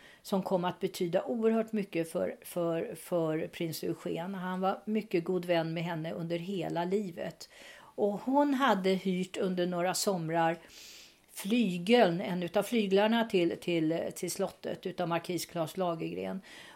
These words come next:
Och hon, hon visste att prins Eugen var ute efter en sommarbostad.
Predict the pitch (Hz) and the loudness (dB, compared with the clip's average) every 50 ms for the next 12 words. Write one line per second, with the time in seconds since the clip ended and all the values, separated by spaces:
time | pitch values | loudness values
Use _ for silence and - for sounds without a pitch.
0 | - - 214 214 208 185 208 247 240 233 233 233 233 233 233 233 226 - - - | 0 4 6 6 6 6 4 6 6 6 6 8 6 6 6 4 0 -6 -12 -16
1 | - - 247 269 262 339 330 - - - - - - - 269 233 202 - 190 - | -4 2 2 6 10 10 10 10 8 4 2 2 6 8 8 8 8 6 4 0
2 | - - 226 214 196 - - 214 196 196 - - 196 180 180 175 175 180 180 190 | 0 0 0 0 0 0 2 2 2 2 2 2 2 4 4 2 2 2 0 2
3 | - 233 214 175 147 - - 208 - - - - - - - 185 165 160 170 170 | 2 2 0 0 -2 -4 -4 -4 -2 -4 -6 -8 -10 -6 -2 -2 0 0 0 0
4 | - - 233 220 190 165 170 170 170 165 165 175 170 - - - 254 208 180 170 | 2 2 4 2 2 2 2 2 2 0 -2 -2 -4 -2 0 2 2 2 2 0
5 | 185 | -2